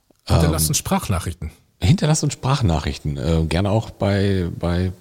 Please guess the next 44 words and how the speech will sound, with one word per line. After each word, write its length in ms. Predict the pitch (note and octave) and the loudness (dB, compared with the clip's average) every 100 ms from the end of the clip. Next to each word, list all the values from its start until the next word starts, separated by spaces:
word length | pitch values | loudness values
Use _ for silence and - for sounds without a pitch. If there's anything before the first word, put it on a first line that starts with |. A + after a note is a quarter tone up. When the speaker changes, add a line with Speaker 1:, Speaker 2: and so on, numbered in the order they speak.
| - | -16
Speaker 2:
kann 120 | - - | -10 -2
man 60 | |
das 100 | E2 | -2
bei 120 | - - | -2 -4
Insta 240 | G2 - | -2 -2
eigentlich 220 | D2+ D2 | -2 -2
auch? 140 | F2 C3+ | -2 -2
Ich 60 | |
glaub 240 | - - - | -4 -2 -2
ja, 160 | G#2+ | -2
ne? 160 | D#2 C#3+ - _ _ _ _ _ _ | -2 -4 -6 _ _ _ _ _ _
Speaker 1:
Ich 120 | - - | -12 -10
hab 100 | - | -6
keine 260 | A2 B2+ | -4 -2
Ahnung. 240 | B2 D#2 E2 _ _ _ _ _ _ _ | -2 -4 -8 _ _ _ _ _ _ _
Versucht 380 | - A#2 D3+ G#3+ | 0 2 2 0
uns 120 | A#3+ | -2
Sprachnachrichten, 840 | - - G3+ F3+ F3 F3 - F3 D#3+ - - _ _ _ _ | -2 2 2 2 2 -2 -2 0 0 -2 -16 _ _ _ _
äh, 300 | C3 B2+ B2 | 2 4 4
zu 120 | A2+ | 2
hinterlassen, 480 | C3+ B2 A2 C#3 E3+ | 2 4 4 2 2
wenn 100 | A#2 | 2
ihr 60 | G#2+ | 2
das 220 | G2+ - | 2 2
wollt. 300 | A2 E3+ A#3 - | 4 2 2 -2
Speaker 2:
Ja, 260 | - B2+ A#2+ | 0 2 4
dass 180 | A2 | 2
wir 80 | - | 2
Speaker 1:
Und 100 | B2+ | 2
sagt 160 | B2 C#3+ | 2 4
Speaker 2:
endlich, 140 | B2+ | 2
Speaker 1:
uns, 120 | C3 | 4
Speaker 2:
dass 120 | G#2+ G2+ | 2 2
Speaker 1:
ob 40 | |
Speaker 2:
wir 160 | - A2 | 2 2
Speaker 1:
wir 80 | |
das 120 | G#2+ - | 2 2
Speaker 2:
endlich 120 | C3 | 0
mal 20 | A#2+ | 0
so 20 | |
ein 60 | |
Speaker 1:
veröffentlichen 380 | G2 G2 G2 F3 | 2 2 4 4
Speaker 2:
paar 160 | E3+ F#3 | 4 2
Speaker 1:
sollen. 120 | G3+ | 0